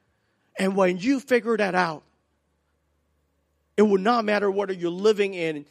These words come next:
China, Korea, Africa, Azerbaijan, here in Los Angeles, what job you have, how old you are, how mature you may be. It will not matter one bit because you will start realizing whatever you do matters because that is the calling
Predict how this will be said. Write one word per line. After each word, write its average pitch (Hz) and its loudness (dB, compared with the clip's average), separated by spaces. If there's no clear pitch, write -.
China, 220 -6
Korea, 220 -2
Africa, 220 -2
Azerbaijan, 214 0
here 277 4
in 214 4
Los 185 -6
Angeles, 226 -8
what 220 -2
job 226 0
you 214 -12
have, 208 -6
how 233 0
old 233 -2
you 196 -10
are, 214 -6
how 240 0
mature 240 -2
you 233 -4
may 214 0
be. 226 -8
It 233 0
will 233 0
not 262 0
matter 247 -2
one 254 -2
bit 269 -6
because 214 -2
you 233 -2
will 254 -4
start 247 -2
realizing 220 0
whatever 262 4
you 233 -2
do 240 -4
matters 240 -2
because 208 -6
that 240 -2
is 208 -8
the 185 -6
calling 220 0